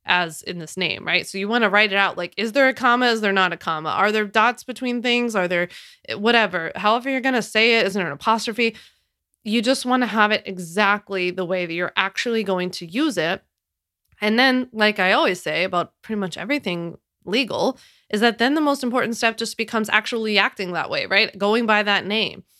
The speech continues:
Now, your next question might be like, "Okay, so if I go and get a D B A, then do I ever need to talk about my L L C again?" Yes, right? So if you have, or even your sole prop, if you have a sole proprietorship,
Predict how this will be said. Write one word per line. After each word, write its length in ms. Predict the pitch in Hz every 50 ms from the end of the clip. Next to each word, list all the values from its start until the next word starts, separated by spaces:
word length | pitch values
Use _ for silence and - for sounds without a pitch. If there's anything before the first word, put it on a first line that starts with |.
| - - - - - _
Now, 320 | - 254 254 254 247 240 - -
your 140 | 233 254 254
next 180 | 302 349 -
question 260 | - 349 330 - 294
might 220 | 247 240 233 233 -
be 220 | 220 220 220 220
like, 240 | 196 196 185 185 -
"Okay, 240 | - 294 302 214 196
so 120 | 196 220
if 80 | 202 196
I 200 | 196 214 214 208
go 640 | 208 - - 208 202 214 220 226 233 233 240 226 -
and 160 | - 208 202
get 120 | 214 208
a 80 | 208 202
D 140 | 185 208 202
B 180 | 175 185 185
A, 300 | 185 175 170 160 165 - -
then 200 | 180 208 208 190
do 120 | 208 208
I 140 | 208 190 - - _ -
ever 280 | 196 214 220 294 320
need 200 | 320 339 339 330
to 100 | 277 277
talk 300 | - - 302 302 302 -
about 180 | 262 294 285 269
my 140 | 277 269 -
L 180 | - 247 254
L 120 | 254 254 254
C 200 | - - 254 254
again?" 380 | 254 226 254 240 233 233 226 - - - _ _ _ _ _ _ _
Yes, 600 | _ - 214 220 190 - - - - - - - _
right? 320 | - 180 180 190 185 - -
So 520 | - - - - 226 214 208 190 - - -
if 240 | 226 320 311 -
you 160 | - 339 403 440
have, 500 | - - 247 220 202 190 190 190 190 185 -
or 220 | - 208 208 196
even 320 | - - 226 214 220 214 202
your 100 | 196 190
sole 180 | - 180 175
prop, 340 | - - 165 - - - -
if 160 | - - - -
you 80 | 175
have 180 | 175 170 165 165
a 40 | 180
sole 180 | - 185 175
proprietorship, 640 | 185 175 175 165 160 156 147 156 - - - - -